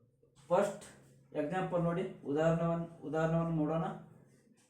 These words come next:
ಡಾಗ್, ನಾಯಿ. ಡಾಗ್ ಇದೊಂದು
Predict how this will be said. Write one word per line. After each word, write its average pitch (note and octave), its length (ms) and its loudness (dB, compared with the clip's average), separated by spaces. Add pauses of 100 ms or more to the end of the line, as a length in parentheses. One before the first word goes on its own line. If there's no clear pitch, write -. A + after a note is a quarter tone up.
(520)
ಡಾಗ್, - 520 6 (500)
ನಾಯಿ. D3+ 500 4 (880)
ಡಾಗ್ - 460 8 (1400)
ಇದೊಂದು E3 340 4